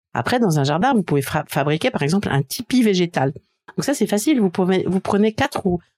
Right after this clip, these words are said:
ou six grands tuteurs en bambou ou des branches de noisetier, de la ficelle, et puis des semis ou des plants d'haricots, et vous creusez pour enterrer profondément la base des tuteurs. Vous les disposez comme une tente d'Indien et vous les attachez à l'aide de la ficelle.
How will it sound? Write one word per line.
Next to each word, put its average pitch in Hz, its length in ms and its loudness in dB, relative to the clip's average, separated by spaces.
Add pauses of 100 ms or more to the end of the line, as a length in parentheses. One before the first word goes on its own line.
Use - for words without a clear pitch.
(100)
ou 208 60 2
six - 340 -4
grands 285 240 2
tuteurs 220 360 0
en 185 80 4
bambou 180 420 4
ou 220 60 2
des 170 100 2
branches 202 300 0
de 170 80 0
noisetier, 170 520 0
de 214 60 -2
la 175 80 0
ficelle, 294 400 2 (560)
et 185 80 0
puis 302 160 2
des 233 100 4
semis 233 460 2
ou 170 240 2
des 170 160 0
plants 214 180 0
d'haricots, 190 480 2 (360)
et 170 100 2
vous 170 160 2
creusez 220 480 0
pour 180 180 -2
enterrer 165 400 0
profondément 202 600 0
la 156 120 2
base 160 160 0
des 156 100 0
tuteurs. 285 460 -2 (360)
Vous 180 80 2
les 180 120 2
disposez 202 400 0
comme 214 200 2
une 214 100 4
tente 202 280 2
d'Indien 196 540 2
et 220 60 2
vous 180 80 0
les 180 140 2
attachez 196 400 -2
à 185 40 2
l'aide 160 140 0
de 165 100 2
la 156 120 0
ficelle. 339 400 0